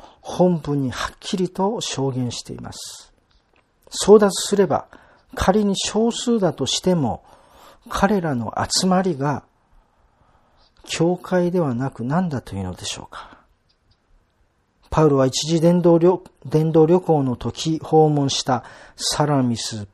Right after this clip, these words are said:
パフォス、ペルゲを訪問しましたが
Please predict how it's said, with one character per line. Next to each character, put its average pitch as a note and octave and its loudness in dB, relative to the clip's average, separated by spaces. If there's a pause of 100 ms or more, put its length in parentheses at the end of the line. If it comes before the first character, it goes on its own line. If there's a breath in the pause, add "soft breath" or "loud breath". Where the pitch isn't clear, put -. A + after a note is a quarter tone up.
パ C#3 -4
フ C3 -2
ォ A2+ -2
ス、 - -8 (840)
ペ E3+ 6
ル D3+ 6
ゲ C#3 2
を D3 0 (680 loud breath)
訪 D3+ 4
問 D3 2
し - -2
ま F3 4
し - 0
た B2 2
が - -8